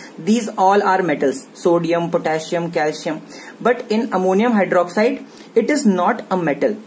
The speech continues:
So this is the only base which is not having a metal atom in its molecule. Instead of it, a metal,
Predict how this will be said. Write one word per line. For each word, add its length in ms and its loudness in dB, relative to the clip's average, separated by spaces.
So 140 2
this 200 4
is 100 2
the 180 0
only 360 4
base 460 4
which 220 2
is 160 2
not 560 0
having 340 2
a 60 4
metal 400 2
atom 340 -2
in 120 -2
its 140 -6
molecule. 460 -4
Instead 640 0
of 180 2
it, 180 2
a 60 -2
metal, 480 0